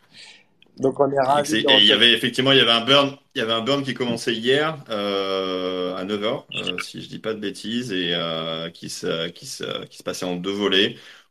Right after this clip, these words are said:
Speaker 2: où tu pouvais borner pour, pour deux autres éditions qui sont, euh, qui sont canons, et il va y avoir
Speaker 1: Ouais.
Speaker 2: une, euh, un,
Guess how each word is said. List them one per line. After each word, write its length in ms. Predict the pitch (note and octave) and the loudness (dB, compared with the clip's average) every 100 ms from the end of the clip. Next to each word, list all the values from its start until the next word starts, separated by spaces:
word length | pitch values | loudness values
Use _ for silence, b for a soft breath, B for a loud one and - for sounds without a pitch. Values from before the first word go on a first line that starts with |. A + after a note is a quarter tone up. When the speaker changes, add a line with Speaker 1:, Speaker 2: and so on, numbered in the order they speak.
| - | -20
Speaker 2:
où 60 | |
tu 100 | - | -12
pouvais 160 | F2+ F2+ | -4 0
borner 320 | F2 F2+ F#2 | 2 0 -2
pour, 220 | F2+ E2 | -4 -6
pour 140 | E2+ E2+ | -6 -8
deux 180 | F#2 | -6
autres 160 | G2+ F#2+ | -4 -4
éditions 340 | F2 D#2+ - | -6 -8 -8
qui 120 | G2+ F2 | -8 -8
sont, 220 | E2+ E2+ | -8 -8
euh, 100 | E2 | -10
qui 120 | E2 - | -12 -14
sont 160 | F2+ | -12
canons, 400 | E2+ E2+ E2+ F#2+ | -8 -6 -4 -4
et 80 | E2+ | -4
il 60 | E2 | -4
va 80 | |
y 40 | E2 | -6
avoir 160 | - | -4
Speaker 1:
Ouais. 80 | E2 | -6
Speaker 2:
une, 120 | D#2+ | -8
euh, 180 | E2 D#2+ - b b b b b _ | -8 -10 -14 b b b b b _
un, 120 | - | -10